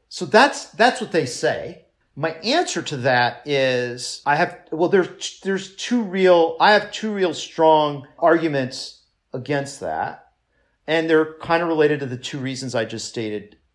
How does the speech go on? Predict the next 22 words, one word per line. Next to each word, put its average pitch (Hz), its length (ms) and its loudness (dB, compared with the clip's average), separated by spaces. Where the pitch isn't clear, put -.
uh, 110 180 -2
a 107 80 -6
moment 139 340 -4
ago 113 100 -2
of 101 120 -10
why 110 440 0
I 117 340 -2
sh-, - 320 -18
kind 113 200 -6
of 104 60 -8
transitioned 110 600 -8
over 104 220 -4
to 95 60 -12
this 95 220 -10
infinite 104 400 -10
game. 67 240 -18
One 139 760 2
is 151 800 2
that 196 260 6
return 202 460 0
isn't 180 340 -6
guaranteed. 147 720 -4